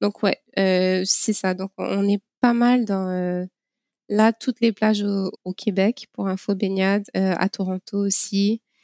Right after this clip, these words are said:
Euh, pour info brise, c'est vraiment plus étalé sur, euh, sur tout l'est du Canada, mais quand même pas mal.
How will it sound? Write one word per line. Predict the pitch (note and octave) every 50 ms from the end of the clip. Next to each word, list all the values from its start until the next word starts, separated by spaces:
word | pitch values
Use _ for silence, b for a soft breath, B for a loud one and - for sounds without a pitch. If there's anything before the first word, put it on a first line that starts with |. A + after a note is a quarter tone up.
| _ _ _ _ _ -
Euh, | G3 F#3 F3+ F#3 F#3
pour | F3+ _ - F#3+
info | G3 - - F#3+
brise, | F#3+ G#3 A3+ A3+ -
c'est | - G#3
vraiment | F#3 F#3+ F3+ F#3 F#3 F#3+
plus | - - - F#3 F#3
étalé | G3 - - F3+ F#3 F#3 F#3+ F#3+
sur, | F#3+ - - F#3 F#3 F3+ F#3
euh, | F#3 F3+ F3+ F3 F3 F#3
sur | - - - G#3 G3+
tout | - - C4+
l'est | B3+ G#3+ G3+ G#3 G#3+ - - -
du | G3
Canada, | - - F3+ F3+ F3 F3+ F3 G3 G#3
mais | A3 G#3+ F#3 E3
quand | - - F3+
même | F#3 F#3+ G3+ G3+
pas | - F#3+ F3+
mal. | F3+ F3 F3 G3+